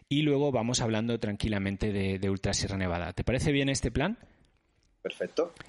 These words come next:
Speaker 1: ¿Cómo va, cómo va este año? ¿Cómo, cómo se plantea? ¿Qué, qué cosa? Cuéntame un poco, cuéntame,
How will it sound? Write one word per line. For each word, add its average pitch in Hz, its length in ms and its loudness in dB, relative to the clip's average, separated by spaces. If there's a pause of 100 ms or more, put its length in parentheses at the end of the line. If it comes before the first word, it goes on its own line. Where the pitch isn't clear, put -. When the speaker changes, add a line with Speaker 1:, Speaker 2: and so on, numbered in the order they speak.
Speaker 1:
¿Cómo 156 260 6
va, 151 400 2
cómo 151 220 0
va 151 100 2
este 135 380 0
año? 107 220 2
¿Cómo, 131 400 2
cómo 143 180 0
se 165 120 0
plantea? 107 560 -2 (220)
¿Qué, 123 760 0
qué 127 140 0
cosa? 117 720 2 (280)
Cuéntame 131 380 2
un 110 80 0
poco, 98 280 0
cuéntame, 123 580 2